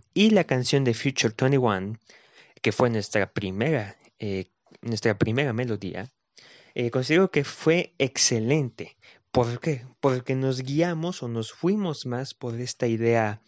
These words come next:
futurista, por eso se llama Future twenty-one. Y, eh, bueno, eso puedo decir que fue mi,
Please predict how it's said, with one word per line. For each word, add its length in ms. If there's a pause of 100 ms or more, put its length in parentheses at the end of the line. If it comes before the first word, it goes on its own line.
(240)
futurista, 720
por 120
eso 160
se 120
llama 200
Future 320
twenty-one. 480 (840)
Y, 360 (160)
eh, 440
bueno, 280 (180)
eso 300
puedo 180
decir 300
que 120
fue 280
mi, 560